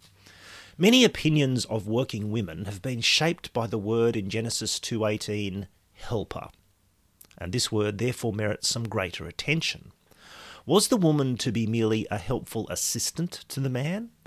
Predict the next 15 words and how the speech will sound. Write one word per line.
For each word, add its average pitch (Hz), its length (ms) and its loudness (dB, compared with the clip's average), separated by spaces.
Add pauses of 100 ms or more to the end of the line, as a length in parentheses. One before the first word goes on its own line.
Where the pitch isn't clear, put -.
(720)
In 92 120 -4
our 110 200 4
day, 87 280 -2
we 104 100 -2
use 101 200 0
the 107 80 -4
word 98 180 2
helper 113 280 0
in 107 200 -6
the 113 80 -2
sense - 320 -2
of 143 80 -6
a - 80 -2
plumber's 151 640 -2
assistant, - 760 -2